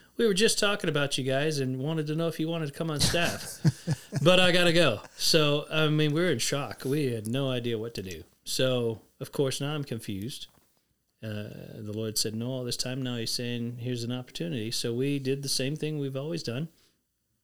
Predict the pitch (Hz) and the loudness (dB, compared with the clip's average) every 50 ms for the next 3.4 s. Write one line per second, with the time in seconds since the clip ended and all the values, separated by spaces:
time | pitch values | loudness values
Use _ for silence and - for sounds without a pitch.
0 | _ _ _ _ _ _ _ _ _ - 131 127 - - 131 123 117 131 135 127 | _ _ _ _ _ _ _ _ _ -4 -2 -2 0 0 -2 0 0 0 0 0
1 | - - - 113 107 104 - - - - - - - - - - - - - _ | -2 -4 -4 -6 -6 -6 -8 -14 -20 -20 -20 -20 -20 -20 -20 -20 -20 -20 -20 _
2 | _ _ _ _ _ - 190 - - 175 160 139 127 139 202 - - 226 214 202 | _ _ _ _ _ -8 -6 0 2 2 2 2 0 -2 -6 -10 -12 -12 -12 -14
3 | 240 254 - 165 135 117 113 | -14 -10 -4 -2 -2 -2 -2